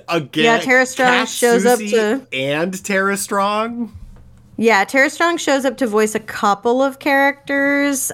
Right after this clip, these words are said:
Speaker 2: um, most notably Ember McLean in this one, uh, one of a, a, a ghost,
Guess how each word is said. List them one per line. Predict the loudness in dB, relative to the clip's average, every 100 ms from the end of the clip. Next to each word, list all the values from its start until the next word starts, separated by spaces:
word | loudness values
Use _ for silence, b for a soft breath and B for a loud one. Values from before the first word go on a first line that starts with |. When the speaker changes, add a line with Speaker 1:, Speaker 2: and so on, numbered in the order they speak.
| 0
Speaker 2:
um, | 2 4 2 0 -4 -6 B B 0
most | 2 2 0
notably | 0 2 2 2 2 4 4 2 0
Ember | -2 0 2 2 2 2
McLean | 0 -4 -4 -2 0 0 0 -4 -10 _ _
in | -2 0 0
this | -2 -2
one, | 0 2 0 -4 B B -20 _ -2
uh, | 2 4 4
one | 2 0
of | 2
a, | 2 4 4 4 0 0
a, |
a | -2
ghost, | 0 2 0 -2 -10